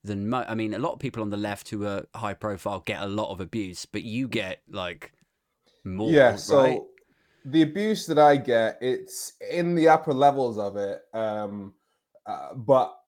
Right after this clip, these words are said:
Speaker 2: at the same time, I get the racist stuff. Every now and then I'll speak to a female creator, a female influ-, influencer, and she will show me some of the D Ms that she gets,
Speaker 1: Mm.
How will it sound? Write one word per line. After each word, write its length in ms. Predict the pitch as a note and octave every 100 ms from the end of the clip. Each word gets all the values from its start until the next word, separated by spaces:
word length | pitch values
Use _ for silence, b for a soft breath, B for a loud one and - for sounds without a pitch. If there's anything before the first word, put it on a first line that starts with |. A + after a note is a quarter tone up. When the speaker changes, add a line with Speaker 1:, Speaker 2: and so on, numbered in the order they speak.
| C#3+
Speaker 2:
at 100 | C3
the 80 |
same 300 | B2+ D3 C#3+
time, 420 | - C#3 B2+ B2 B2
I 180 | C3 C#3
get 240 | D3+ D3+
the 60 | C#3+
racist 420 | B2 C#3 C#3+ D#3
stuff. 380 | - F#3 G3 F#3+
Every 240 | C#3 D3 D3
now 220 | C#3 C#3
and 80 | C3+
then 140 | C3
I'll 120 | C3
speak 300 | B2 C3+ B2+
to 100 | -
a 60 | A#2
female 320 | F3+ E3+ C#3+
creator, 360 | - C3 A#2+ A#2+
a 20 |
female 240 | D3+ C#3 B2+
influ-, 320 | A#2 A#2 A#2+
influencer, 460 | A#2 A#2 A2+ A2+ A2
and 160 | A2 A2
she 140 | A2 C3+
will 180 | B2
show 260 | A#2 C3 A#2+
me 160 | A2+ A2
some 160 | A#2
of 60 | A2
the 60 |
D 200 | G2 A2+
Ms 180 | G#2+ G#2
that 120 | G#2 -
she 220 | - A3+
gets, 420 | A#2+ A#2 - -
Speaker 1:
Mm. 280 | G#2+ G#2 G#2